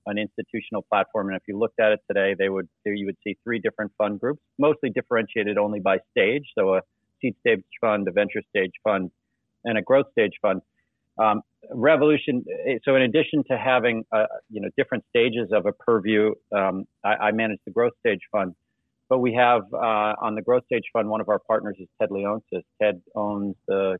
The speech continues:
Capitals and the Wizards, and he's also been quite active in esports and some other things. And so, you know, we've seen literally, I think it was March thirteenth when the N B A, uh, season shut down. I think two days later, the N-, N H L season shut down. So on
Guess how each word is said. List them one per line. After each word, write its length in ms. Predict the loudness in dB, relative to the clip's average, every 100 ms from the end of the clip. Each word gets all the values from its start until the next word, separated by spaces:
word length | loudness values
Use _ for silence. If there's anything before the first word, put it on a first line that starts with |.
| -2
Capitals 500 | 0 0 0 0 0
and 100 | -4
the 80 | -2
Wizards, 380 | 0 0 -2 -4
and 100 | -6
he's 120 | 0
also 260 | 0 0 -2
been 180 | -4 -4
quite 280 | 0 2 4
active 500 | 2 0 -2 -2 -2
in 220 | -6 -6 -6
esports 540 | -6 _ -2 0 -2
and 120 | -8 -8
some 120 | -2
other 200 | 0 0
things. 300 | 0 -2 -2 -4
And 180 | -6 -4 0
so, 280 | 2 2 -2 _ _ _ _ _ _
you 100 | 0
know, 80 | 2
we've 220 | 2 2 -2
seen 460 | 0 0 0 -2 -2
literally, 540 | 0 4 4 4 4
I 100 | 2
think 180 | 0 -6
it 40 |
was 140 | -6 -6 -2
March 280 | 0 0 -2 -2
thirteenth 460 | -2 -2 -4 -6 -4
when 340 | -6 -4 -4
the 480 | 0 2 2 0 -2 -4
N 120 | -4 -2
B 140 | 2
A, 300 | 4 2 0 -6 -2
uh, 160 | -2 -2 _
season 380 | -8 -4 -4 -4 -4
shut 160 | -4 0
down. 280 | 0 2 0
I 80 | -2
think 160 | -6 _
two 80 | -2
days 200 | 0 0
later, 320 | 2 2 2
the 160 | 0 -2
N-, 180 | -2 -4 -8 -20 -14 -10
N 80 | -8
H 140 | -4
L 160 | -2 -2 -4
season 240 | -8 -10 -4
shut 120 | -4 0
down. 220 | -2 0
So 60 | -4
on 100 | -2